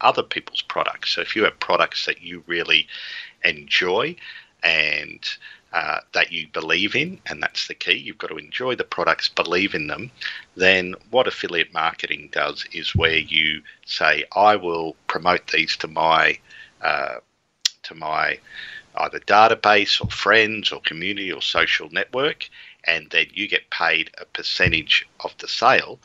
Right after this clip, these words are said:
uh, and you don't even have to, it's not even your product, and you didn't even have to, um, fulfill the order. Does that make sense? So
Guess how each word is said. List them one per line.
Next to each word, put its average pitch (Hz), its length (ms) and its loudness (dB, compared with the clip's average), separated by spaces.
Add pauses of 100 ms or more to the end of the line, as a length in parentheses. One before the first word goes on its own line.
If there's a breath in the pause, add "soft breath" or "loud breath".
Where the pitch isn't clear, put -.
(360 soft breath)
uh, 82 480 0 (140)
and 92 140 -6
you 85 80 -10
don't 87 220 0
even 85 180 -8
have - 300 -6
to, 85 280 2 (200)
it's - 160 0
not 92 120 2
even 82 200 -2
your 87 120 -4
product, - 440 0
and 85 100 -8
you 87 60 -14
didn't 92 260 -10
even 90 240 -6
have - 320 0
to, 92 380 0 (560 loud breath)
um, 87 500 0 (340)
fulfill 101 440 -10
the 92 160 -6
order. 113 240 -2
Does 76 180 -8
that - 180 2
make 95 200 -2
sense? - 400 -2
So 90 280 4